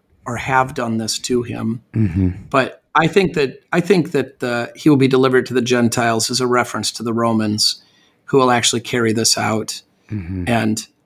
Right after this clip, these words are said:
Speaker 1: I mean, there is some slapping, right, in, uh, Caiaphas's court,
Speaker 2: Mm-hmm.
Speaker 1: and there's definitely mocking. Uh, you know, they stand at the cross and say, you know, "He saved others, he can't save himself." And that's in the mouth
Speaker 2: Mm-hmm.
Speaker 1: of the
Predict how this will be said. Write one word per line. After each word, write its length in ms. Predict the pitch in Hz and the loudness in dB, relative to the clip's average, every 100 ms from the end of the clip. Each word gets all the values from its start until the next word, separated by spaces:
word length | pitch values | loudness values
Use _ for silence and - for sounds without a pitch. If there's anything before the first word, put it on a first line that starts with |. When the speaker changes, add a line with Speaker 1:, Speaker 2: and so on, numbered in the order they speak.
| - | -6
Speaker 1:
I 80 | - | 0
mean, 140 | 147 | 2
there 140 | 151 156 | 4 4
is 200 | 165 - | 4 4
some 160 | 143 127 | 2 2
slapping, 800 | - 135 131 127 - 120 123 117 - - | 2 2 2 2 0 -2 -2 -6 -14 -6
right, 380 | 131 123 123 - | -2 0 -2 0
in, 220 | 131 127 120 | 2 4 4
uh, 200 | 117 117 | 2 -2
Caiaphas's 720 | - 139 131 117 127 - 123 113 | -2 0 0 -2 -4 -2 -2 -2
court, 500 | - 139 139 - - - - | 0 2 2 0 -6 -18 -10
Speaker 2:
Mm-hmm. 360 | 101 101 92 92 | -6 -4 -2 -2
Speaker 1:
and 460 | 123 123 123 113 - _ _ _ _ _ | 0 0 0 0 -4 _ _ _ _ _
there's 220 | 135 143 | -4 -2
definitely 500 | - 143 139 139 123 | 0 -2 -2 -4 -4
mocking. 680 | 127 131 135 - 117 131 151 - _ - | 0 2 2 -2 -8 -6 -6 -10 _ -4
Uh, 180 | 131 123 | -2 0
you 100 | 139 | 0
know, 80 | 131 | 0
they 100 | 131 | 0
stand 320 | - 139 127 | 0 0 -4
at 80 | 117 | -6
the 80 | 143 | -6
cross 460 | - 180 151 - | 2 4 4 0
and 100 | 117 | -4
say, 420 | - 117 113 117 - _ | -6 -4 -8 -10 -12 _
you 220 | - - 135 | -14 -6 -6
know, 80 | |
"He 140 | 117 139 | -4 0
saved 320 | - 127 113 | 0 0 0
others, 240 | 135 139 117 | 0 0 -2
he 80 | |
can't 220 | 113 131 - | -4 -4 -2
save 220 | 127 117 | -2 -4
himself." 600 | 113 - 147 127 123 - | -4 0 4 2 0 -4
And 200 | 135 131 | -6 -2
that's 180 | 151 175 | -2 -2
in 100 | 151 | -2
the 60 | 127 | 0
mouth 280 | 131 139 135 | 2 2 0
Speaker 2:
Mm-hmm. 80 | 135 | -4
Speaker 1:
of 120 | 123 | -4
the 260 | 127 120 | -2 -4